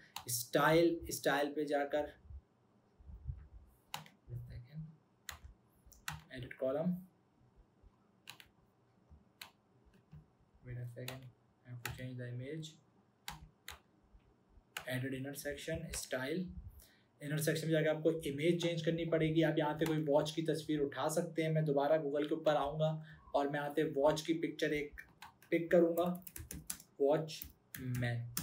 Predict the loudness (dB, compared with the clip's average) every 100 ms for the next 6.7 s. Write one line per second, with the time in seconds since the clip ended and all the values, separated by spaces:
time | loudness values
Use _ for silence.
0 | -8 -14 _ _ _ _ _ -6 -6 -10
1 | _ _ _ _ -20 _ _ _ _ -10
2 | -10 -10 -16 -20 _ _ _ -8 -6 -4
3 | -2 -2 0 0 -2 -4 -12 _ -14 -10
4 | -10 -10 -14 -16 -8 -4 -4 -6 -14 -20
5 | _ _ -20 -20 -18 -20 -20 -20 -20 -20
6 | -20 -16 -16 -16 -20 -20 -20